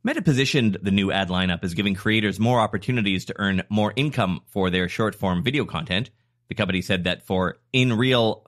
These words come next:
Facebook ads, in both carousel and post-loop formats, creators would get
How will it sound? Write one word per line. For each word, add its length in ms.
Facebook 460
ads, 360
in 180
both 180
carousel 560
and 160
post-loop 420
formats, 440
creators 320
would 120
get 180